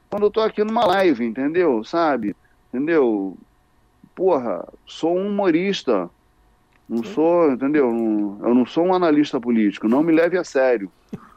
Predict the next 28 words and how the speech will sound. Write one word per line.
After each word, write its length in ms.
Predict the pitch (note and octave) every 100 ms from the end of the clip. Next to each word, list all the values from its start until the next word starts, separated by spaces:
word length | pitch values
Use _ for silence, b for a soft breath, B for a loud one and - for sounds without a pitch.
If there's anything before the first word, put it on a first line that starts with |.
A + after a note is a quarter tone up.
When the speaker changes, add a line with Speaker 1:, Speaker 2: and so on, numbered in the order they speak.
| -
Speaker 1:
Mas, 600 | A2+ B2 B2 A#2+ A2+ - _ _ -
é, 520 | - B2 B2 A#2 A#2 A2+ G#2+ F#2+ - _ _ _ _ _ -
é, 380 | B2 A#2+ A2+ -
assim, 200 | - C3+
que, 160 | B2 - _ _ -
poder, 360 | E3 D3+ D#3+ E3
tudo, 300 | F3+ F3 D#3
tudo 300 | G3+ G3+ F#3+
que 100 | F#3+
dá, 300 | E3+ D#3 -
é 80 |
isso 100 | F3
que 60 | G3
eu 40 |
tô 100 | G#3+
falando. 360 | G3 G3+ F3+ F3+
Não, 80 | G#3
Speaker 2:
É 100 | G3
isso 80 | A#3
Speaker 1:
nem 100 | A#3
Speaker 2:
que 60 |
eu 40 | F#3+
tô 80 | A#3+
Speaker 1:
tudo 100 | G#3
Speaker 2:
falando. 100 | G3
Speaker 1:
é 60 |
preconceito, 800 | - - C#3+ - B2+ G#2 G2 _ _ _ _
entendeu? 460 | - B2 C3+ G#2+